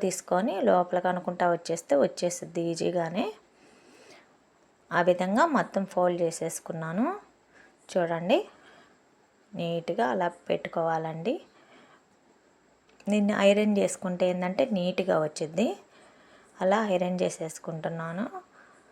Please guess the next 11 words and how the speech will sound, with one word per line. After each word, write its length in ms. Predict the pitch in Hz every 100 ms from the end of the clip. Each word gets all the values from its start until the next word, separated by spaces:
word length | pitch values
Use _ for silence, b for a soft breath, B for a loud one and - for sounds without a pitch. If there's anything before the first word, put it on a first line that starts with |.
| B B B _ _ _ _ _ 175
ఐరన్ 320 | 170 180 180
చేసుకుంటే 500 | 175 175 - 180 262
మనకేందంటే 720 | 269 185 170 175 175 175 196
ఫ్లవర్ 360 | - 185 170 175
అనేది 300 | 170 170 185 180
బాగా 320 | 160 165 180
నీట్‌గా 460 | 175 165 160 180 185
బాగుంటది, 760 | 170 160 165 165 165 156 180 190
నీ-, 320 | 180 165 -
ఫిట్‌గా 560 | - 170 - - 175 175
ఉంటది. 400 | 170 151 160 220